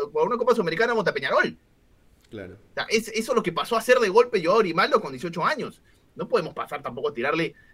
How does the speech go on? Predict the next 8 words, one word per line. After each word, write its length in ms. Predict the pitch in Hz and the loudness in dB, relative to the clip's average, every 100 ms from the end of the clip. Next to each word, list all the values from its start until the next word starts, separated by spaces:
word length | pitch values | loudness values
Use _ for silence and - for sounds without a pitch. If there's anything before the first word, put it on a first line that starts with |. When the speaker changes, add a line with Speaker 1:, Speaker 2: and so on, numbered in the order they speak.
| _ | _
Speaker 1:
de 200 | 131 151 | 2 4
golpe 440 | 156 233 170 175 | 8 8 8 0
esa 140 | 180 185 | 0 -2
responsabilidad 800 | 180 151 120 120 113 147 175 170 _ | -4 -6 -8 -8 0 2 2 -2 _
a, 580 | 110 104 101 95 98 - - - - | -10 -8 -6 -8 -12 -20 -20 -20 -12
a 80 | |
un 80 | 135 | -10
futbolista. 520 | 165 143 277 269 - | -6 -4 -4 -4 -10